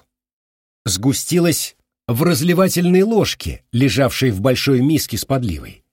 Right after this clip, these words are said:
Тень чудища лежала на самой подливе, делая вид, что она подлива и есть. Тени было очень трудно притворяться, что она подлива,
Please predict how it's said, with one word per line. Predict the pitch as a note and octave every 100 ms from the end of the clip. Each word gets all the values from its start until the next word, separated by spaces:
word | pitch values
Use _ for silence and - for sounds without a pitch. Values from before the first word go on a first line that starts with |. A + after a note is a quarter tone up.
| _ _ _
Тень | - - C3+ A#2+ F2+
чудища | - D3 C#3 G2 - G2 C#2 - _ -
лежала | F#2+ A2 B2 A#2+ A#2+
на | B2+
самой | D3 D3 G#2
подливе, | A2+ A2+ G2+ D2+ - - _ -
делая | F2+ A#2 G#2 G2
вид, | A#2 C#3
что | - G2+
она | F#2+ G#2
подлива | F2+ A2 G2+ G2+ A#2+
и |
есть. | F3 F3 C#3+ - - _ _ _ _ _ _ _ _ _ -
Тени | G#3 G3+ G3+
было | G#3+ A#3
очень | G#3 F#3+ G3+
трудно | F#3 A#3+ E3+ A#2+
притворяться, | A#2+ B2+ E3+ E3 A2+ - G2+
что | - C3+
она | C#3+ C#3
подлива, | F#3+ F3+ G#3 C#3+ E2+